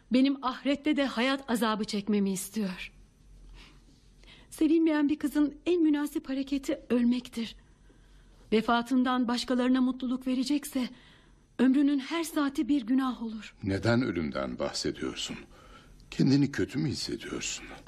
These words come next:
Speaker 1: <laughs> Aslında bugün iyiyim. Fakat bu ölümün iyiliğidir. Gelecekteki döşeğin rahatıdır.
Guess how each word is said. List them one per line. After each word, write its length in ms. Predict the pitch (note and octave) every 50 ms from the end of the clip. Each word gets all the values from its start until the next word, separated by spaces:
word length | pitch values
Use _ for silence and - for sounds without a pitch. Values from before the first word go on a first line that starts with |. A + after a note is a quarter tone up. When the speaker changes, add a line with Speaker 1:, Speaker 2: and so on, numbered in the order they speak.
| - - - - - -
Speaker 1:
<laughs> 580 | - - - - - - - - - - - -
Aslında 540 | D#4 F4 F4 - - G#4 G#4+ G#4+ A4+ A4+ -
bugün 260 | G4 D4+ - G#4+ G4
iyiyim. 440 | F#4+ G4 G#4 G4+ F#4 C#4 A3+ G3+ - - - - - - - _ _ _ _ _ _ _ _ _ -
Fakat 420 | D#4+ D#4 - F4+ F4+ F4+ - -
bu 360 | F4+ F#4 F4 - - - - - - - - _ _ _ _ - - _ _ _ _
ölümün 340 | C4 C#4+ C4+ D4 C#4 C#4+ C#4
iyiliğidir. 680 | C#4 B3 B3 B3 A3 A3+ A3 A3+ - - G#3 - - - _ - - _ _ _ - _ _ _ _ _ - A#3
Gelecekteki 720 | G#3+ D#4 D4+ D#4 - E4 D#4 D#4+ D#4+ D#4+ - - D#4 A#3
döşeğin 480 | C4+ C#4 C4+ - - D4+ D4+ D4 C#4 A#3+
rahatıdır. 640 | A#3+ G#3 G#3+ A#3 - - G3+ - G#3 F#3+ F3+ -